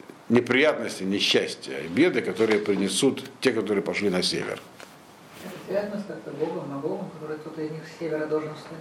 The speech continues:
Speaker 1: Естественно, это связано всё с Гогом и Магогом, потому что здесь говорится про, именно про эти времена. Сейчас мы, да, сейчас, сейчас будем объяснять.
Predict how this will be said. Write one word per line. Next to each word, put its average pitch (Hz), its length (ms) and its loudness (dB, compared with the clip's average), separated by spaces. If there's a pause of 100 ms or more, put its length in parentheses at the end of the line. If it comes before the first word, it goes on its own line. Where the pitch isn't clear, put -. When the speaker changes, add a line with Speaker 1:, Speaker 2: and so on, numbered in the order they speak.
(200)
Speaker 1:
Естественно, 95 680 4
это 73 100 -4
связано 117 320 6
всё 90 160 0
с 82 40 0
Гогом 95 260 4
и 98 40 2
Магогом, 165 240 6
потому - 40 -6
что - 200 2
здесь 120 140 6
говорится 110 320 4
про, 104 140 4
именно 101 180 2
про 98 180 4
эти 95 220 0
времена. 95 500 4
Сейчас 135 200 2
мы, 170 100 4
да, 175 180 4
сейчас, 175 200 2
сейчас - 320 2
будем 151 220 6
объяснять. 101 520 0